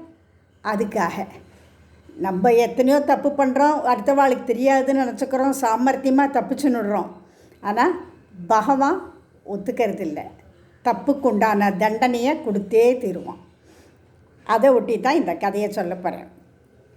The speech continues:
பூரி ஜெகநாத க்ஷேத்திரம் இருக்கு இல்லையா, அந்த ஜெகநாத க்ஷேத்திரத்துல இருந்தவர் தான் ஜெகநாத மிஸ்ரா. பிரபலமான வக்கீல்.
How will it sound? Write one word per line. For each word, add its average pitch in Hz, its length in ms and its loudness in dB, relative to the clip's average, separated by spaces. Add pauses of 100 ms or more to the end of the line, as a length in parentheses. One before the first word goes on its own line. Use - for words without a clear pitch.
(680)
பூரி 294 280 4
ஜெகநாத 247 640 2
க்ஷேத்திரம் 208 460 -4
இருக்கு 190 240 -6
இல்லையா, 185 320 -6 (580)
அந்த 247 340 0
ஜெகநாத 240 760 2
க்ஷேத்திரத்துல 196 640 -4
இருந்தவர் 202 500 -2
தான் 285 220 4
ஜெகநாத 240 600 -2
மிஸ்ரா. 220 380 -6 (920)
பிரபலமான 233 840 2
வக்கீல். 208 400 -4